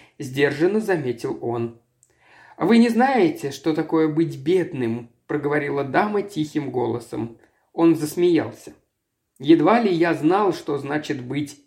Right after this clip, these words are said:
не бедным". "Теперь всё это прошло, и вы забыли?" "Да, всё прошло", подтвердил собеседник. "И вы забыли?" "Нет". "Вы считаете женщин скверными?"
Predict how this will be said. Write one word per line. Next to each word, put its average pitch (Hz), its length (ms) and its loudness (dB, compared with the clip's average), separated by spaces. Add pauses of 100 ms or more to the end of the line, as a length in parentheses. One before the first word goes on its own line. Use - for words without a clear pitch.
(140)
не 139 280 -4
бедным". 117 640 -6 (520)
"Теперь 247 340 0
всё 254 200 0
это 254 140 0
прошло, 233 720 0 (180)
и 214 100 -2
вы 247 140 2
забыли?" 226 760 4 (420)
"Да, 214 340 -2
всё 226 220 4
прошло", 151 720 -2 (200)
подтвердил 131 720 0
собеседник. 123 920 -6 (300)
"И 226 100 2
вы 262 140 0
забыли?" 233 920 4
"Нет". 127 440 -10 (1040)
"Вы 190 100 0
считаете 226 560 2
женщин 220 520 2
скверными?" 220 840 0